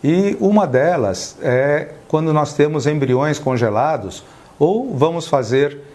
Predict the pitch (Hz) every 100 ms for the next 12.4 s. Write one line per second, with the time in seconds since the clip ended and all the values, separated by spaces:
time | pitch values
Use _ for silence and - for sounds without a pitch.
0 | - - 113 117 127 131 135 - 135 135
1 | 135 120 127 120 127 127 123 - 82 71
2 | - - - - - - - 139 139 233
3 | 233 208 196 180 - 147 156 180 - 117
4 | 95 - - - - 120 113 - 147 147
5 | - - 143 151 - 135 123 117 127 110
6 | 139 151 139 123 127 127 113 101 135 143
7 | 117 98 110 127 127 - 113 113 104 90
8 | 104 147 139 117 160 185 160 165 165 170
9 | 139 143 147 202 - - - - - 165
10 | 196 117 - - 170 131 131 143 151 160
11 | 143 - 175 190 135 120 120 104 - 131
12 | 165 101 87